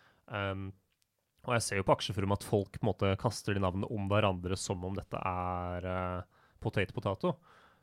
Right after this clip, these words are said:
Men her, her er det jo en viktig nyanse da, som er viktig for, eh, for nybegynnere å vite, og det er at, eh, med for eksempel eToro, eh, så er det da,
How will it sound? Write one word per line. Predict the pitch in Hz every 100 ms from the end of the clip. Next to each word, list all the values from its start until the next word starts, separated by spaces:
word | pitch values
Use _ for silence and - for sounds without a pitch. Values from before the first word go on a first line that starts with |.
| _
Men | 117 117
her, | 127 135
her | - 143 135
er | 104 95
det |
jo | 101 104
en | 110
viktig | 110 - - 92
nyanse | 95 90 - 143
da, | 107 - _ _ _ _ _ _ -
som | - 107
er | 101
viktig | - - 98 95
for, | 107 95
eh, | 90 92 92 95 95
for | 92
nybegynnere | 110 92 104
å |
vite, | 95 135
og | 113
det | 113
er | 113 92 87
at, | 90 - -
eh, | 98 92 90 _ _ _ _ _ _ _ _
med | 101 95 95
for |
eksempel | - 98 -
eToro, | 98 - 117 180 - _ _ _
eh, | - 95 95 92 - _ _ _ _ -
så | - 117
er | 104 87
det | 92
da, | 92 87